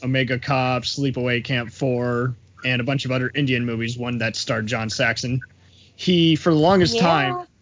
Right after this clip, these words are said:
Speaker 1: had a rumor going on that he was making an epic on, on Gandhi. So bad to where he had the Indian Times, which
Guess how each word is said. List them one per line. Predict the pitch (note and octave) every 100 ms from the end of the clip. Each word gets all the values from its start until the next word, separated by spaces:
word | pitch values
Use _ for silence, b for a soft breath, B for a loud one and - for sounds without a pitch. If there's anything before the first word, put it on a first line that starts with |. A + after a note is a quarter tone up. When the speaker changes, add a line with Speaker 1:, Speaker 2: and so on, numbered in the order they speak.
| _
Speaker 1:
had | - D#3+
a | C#3+
rumor | C#3 E3 D#3 C#3+
going | C#3 C3 B2+
on | B2+ B2+ B2+
that | B2
he | B2+ C3+
was | B2 C3
making | C#3 C#3 C3+ B2+ A#2+
an | A#2+
epic | D3 C3+ A#2+ A2+ C3
on, | A#2+ A#2+ A#2 A#2 _ _
on | C#3+ A#2+ G#2+
Gandhi. | B2+ C3+ C3 G#2 D3 - B B B B B B -
So | - F#3 F#3
bad | D#3 C#3+ C#3
to | D#3
where | C#3 C3
he | C3+ C#3
had | C#3 C3 B2 -
the | B2+ C#3
Indian | E3 C3+ B2
Times, | D3 A2+ A#2+ C#3 -
which | C3 A2+ - -